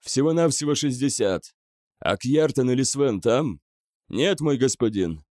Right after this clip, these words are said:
Воинов возглавляет человек по имени Рольф. Ты говорил с ним?" "Говорил с ними, пил его эль, мой господин.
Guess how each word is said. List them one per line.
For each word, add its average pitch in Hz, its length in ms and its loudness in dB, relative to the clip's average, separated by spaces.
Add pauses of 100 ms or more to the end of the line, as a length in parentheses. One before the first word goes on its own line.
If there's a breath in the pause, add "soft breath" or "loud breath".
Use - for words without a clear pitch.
(280)
Воинов 147 560 2
возглавляет 139 640 2
человек 135 480 0
по 139 120 4
имени 143 280 2
Рольф. 120 500 0 (420)
Ты 104 120 2
говорил 123 440 4
с - 140 -4
ним?" 82 280 -2 (460)
"Говорил 160 640 2
с - 120 -4
ними, 151 260 2
пил 160 220 2
его 160 280 2
эль, 151 220 4
мой 113 160 2
господин. 92 680 0